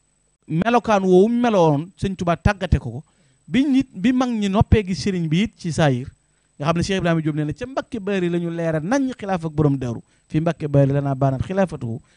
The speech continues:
Loolu la muy tegtale daal mooy, euh, ku sëñ Touba defar ba wone ko,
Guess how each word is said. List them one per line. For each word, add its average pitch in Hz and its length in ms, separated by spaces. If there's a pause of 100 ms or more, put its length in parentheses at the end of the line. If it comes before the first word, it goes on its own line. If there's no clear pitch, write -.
(140)
Loolu 135 140
la 156 60
muy 180 100
tegtale 139 320
daal 117 180
mooy, 123 300 (420)
euh, 127 160
ku - 120
sëñ 202 180
Touba 160 200
defar 127 280 (380)
ba 151 100
wone 185 280
ko, 151 200